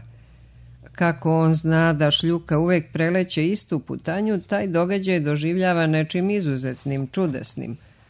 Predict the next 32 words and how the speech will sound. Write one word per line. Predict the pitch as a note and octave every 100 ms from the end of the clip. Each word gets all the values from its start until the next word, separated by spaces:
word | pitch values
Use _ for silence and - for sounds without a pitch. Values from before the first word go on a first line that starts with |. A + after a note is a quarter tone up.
| - -
Ono | G#3 A3+
što | G#3+ F#3+
se | F#3 F#3
u | F3
njemu | F3 F3
dešava, | D3+ D3+ D3 F#3+ G3+ G#3
Matis | E3+ D#3 G3+ -
opisuje | D3+ - F#3+ - F#3 D#3+
jednostavnim | D#3+ D#3 D3+ D#3 D3+ D3
jezikom, | D3 C#3+ C#3 C#3 - C3+ B2 - - -
ali | F3+ F3+
to | F#3 A3
je | F#3 D#3+
jezik | E3 E3 E3+
koji | - F3+ E3+ E3
on | E3 E3
zna, | D#3+ E3+ C#3+
jezik | B2+ C3+ C#3 C#3+
stvoren | - D3 D#3 E3 E3+
za | D#3+
priču | D#3 F3 F#3+ - D#3+
o |
praktičnim | C#3+ F3 F#3 - F3 - C3+
stvarima | B2+ D#3 E3 F#3+ F#3+ E3+
i | D#3+
jednostavnim | D#3+ D#3+ D#3 E3 D#3 D3+
poslovima, | D3 C3 - C#3+ C#3 C#3 C3+ - _ _
jezik | E3 E3+ E3 D#3+ F3 F3+
neprimeren | E3 D3 - D3 C#3+ D#3 F3 E3+ -
maštanju. | E3+ D#3 - - - - - - - - -
Otuda | G#3+ A#3 G3
se | F3+ F3+